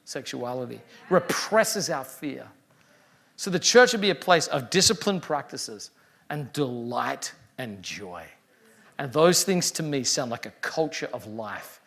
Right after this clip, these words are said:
and a sexual culture of death. Okay, I am closing now. As I close, I wanna say this, that many of you have just been sitting here with just, like, a, an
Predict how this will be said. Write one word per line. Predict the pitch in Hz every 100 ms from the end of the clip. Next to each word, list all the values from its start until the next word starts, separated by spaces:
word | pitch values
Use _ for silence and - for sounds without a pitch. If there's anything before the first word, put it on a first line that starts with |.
| _ - -
and | 123
a | 110
sexual | - 123 - 113
culture | - 110 107 - - 95 _ _ _ -
of | 87
death. | - - - - _ _ _ _ _ -
Okay, | - 131 104 -
I | 127
am | 123
closing | - 113 - 95
now. | - _ _ _ _ _ - - _ - - - - - -
As | 160 156
I | 165
close, | - 143 131 120
I | 120
wanna | 123 123
say | - 117
this, | 104 107 90 - _ _ _ _ _ _ _ - -
that | 139
many | 143 175 196
of | 170
you | 131 120
have | 135
just | 120 127
been | - 120
sitting | - - 127 123
here | 104 110 95 - _ _ _ _ _ _ _ _ -
with | 147
just, | 123 143 147
like, | 123 -
a, | 123 127
an | 139